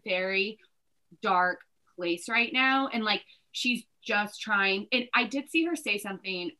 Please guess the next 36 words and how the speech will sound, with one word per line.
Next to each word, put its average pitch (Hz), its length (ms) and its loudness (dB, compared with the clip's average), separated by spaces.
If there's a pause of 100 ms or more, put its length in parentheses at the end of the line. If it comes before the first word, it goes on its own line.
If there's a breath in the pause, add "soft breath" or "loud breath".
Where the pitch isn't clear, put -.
online 175 520 -2
about 185 220 0
how 170 360 2 (560 loud breath)
she 226 220 -2
was, 214 160 -4
like, - 200 0
so 202 440 -2
sad 185 460 2
during 190 220 -4
that 180 120 -2
Hampton 180 280 -6
trip - 220 -10
'cause 185 140 -10
of 175 60 -8
her 180 80 -4
grandma, 180 380 0
and 190 160 -2
all 185 140 -2
she - 140 -8
wanted 196 260 -6
to 180 60 -10
do 185 180 -4
was 165 140 -10
leave 170 420 0
to 190 100 -12
go, 175 140 -4
like, 156 260 -4
be 175 160 -4
with 175 240 -4
her, 240 340 -2 (260 loud breath)
but 233 220 4
they 214 260 2 (200)
physically 233 500 2
wouldn't 202 280 -2
let 175 220 0
her, 233 360 -4